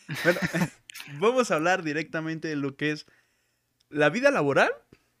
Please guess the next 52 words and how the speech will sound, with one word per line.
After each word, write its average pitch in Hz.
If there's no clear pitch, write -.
y 147
lo 147
que 147
te 139
enseñan 170
en 139
la 117
escuela, 131
más 147
que 226
nada 208
centrándonos 156
en -
lo 120
que -
es 127
nuestra 139
carrera, 139
que 123
es -
Ingeniería 127
en 117
Tecnologías 127
de 131
la 127
Información 127
y 175
Comunicaciones. -
Para 202
esto, 233
pues, 165
me 139
gustaría, 143
Samu, 156
yo -
que 131
ya 127
he 127
hablado 127
contigo, 151
que 170
nos 165
des 160
un 208
poquito 208
más 202
de 202
lo 170
que 135
tú 185
has 180
vivido, 131